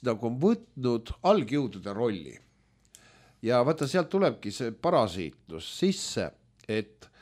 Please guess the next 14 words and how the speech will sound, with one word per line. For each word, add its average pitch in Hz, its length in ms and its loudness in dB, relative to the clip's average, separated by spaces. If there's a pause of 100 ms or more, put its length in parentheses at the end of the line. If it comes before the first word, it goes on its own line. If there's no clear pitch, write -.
(260)
nad 143 120 0
nagu 131 300 2 (800)
kasutavad 104 880 0 (560)
seda 113 320 2
energiat. 113 840 -2 (1900)
Aga 127 240 6 (560)
nad 127 140 2
ei 117 100 2
loo. 101 220 0 (1080)
Ja 127 160 0
ma 165 100 4
tean, 170 460 4
et, - 260 -10 (720)
et, 127 540 -4